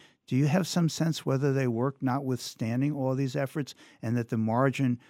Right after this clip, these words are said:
for, uh, Raphael Warnock would have been larger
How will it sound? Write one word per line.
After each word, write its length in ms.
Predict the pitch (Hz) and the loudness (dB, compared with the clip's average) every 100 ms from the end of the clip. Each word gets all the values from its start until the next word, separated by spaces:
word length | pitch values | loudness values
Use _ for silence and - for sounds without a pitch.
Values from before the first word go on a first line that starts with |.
| _ _ | _ _
for, 560 | - 123 120 117 117 | -2 2 2 0 -2
uh, 280 | 127 110 107 - _ _ - | -4 -4 -4 -8 _ _ -2
Raphael 460 | 117 107 131 113 | -2 0 -2 0
Warnock 340 | 110 120 123 - | 0 2 0 0
would 140 | 113 | -2
have 140 | 110 104 | -2 -4
been 240 | 101 101 | -6 -4
larger 500 | 104 123 113 135 | 0 0 0 -2